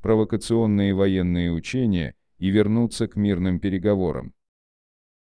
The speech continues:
В последнее время в западных сми, а также на Украине заявляют, что Россия якобы готовит крупномасштабное вторжение на Украину.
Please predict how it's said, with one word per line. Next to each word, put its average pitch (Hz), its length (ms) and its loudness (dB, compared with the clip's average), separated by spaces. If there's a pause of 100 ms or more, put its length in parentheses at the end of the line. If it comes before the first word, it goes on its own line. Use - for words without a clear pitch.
(840)
В - 140 -20
последнее 104 600 2
время 104 340 0
в 82 60 -6
западных 85 520 -4
сми, 113 420 0 (280)
а 90 140 -2
также 107 300 -2
на 104 160 2
Украине 98 520 0
заявляют, 90 720 -2 (240)
что - 240 -2
Россия 120 560 0
якобы 110 280 -2
готовит 107 500 -2
крупномасштабное 107 960 -2
вторжение 92 640 -2
на 98 160 0
Украину. 95 640 -2